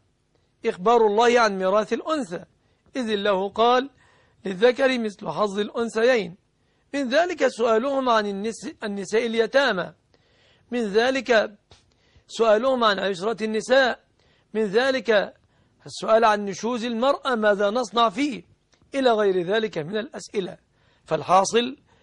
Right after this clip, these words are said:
أن الاستفتاءات عن النساء ليس موطنها هذه الآية، إنما الآية إخبار فقط بأنهم سيستفتون الرسول في شأن النساء، والأجوبة عليها أيضًا في ثنايا السورة المباركة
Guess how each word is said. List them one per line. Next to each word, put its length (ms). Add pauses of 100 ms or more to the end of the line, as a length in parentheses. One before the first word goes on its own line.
(340)
أن 220
الاستفتاءات 1300 (400)
عن 180
النساء 380
ليس 340
موطنها 720
هذه 200
الآية، 500 (460)
إنما 260
الآية 380
إخبار 440
فقط 340
بأنهم 440
سيستفتون 600
الرسول 560 (420)
في 160
شأن 240
النساء، 600 (380)
والأجوبة 760
عليها 380
أيضًا 280
في 200
ثنايا 380
السورة 340
المباركة 720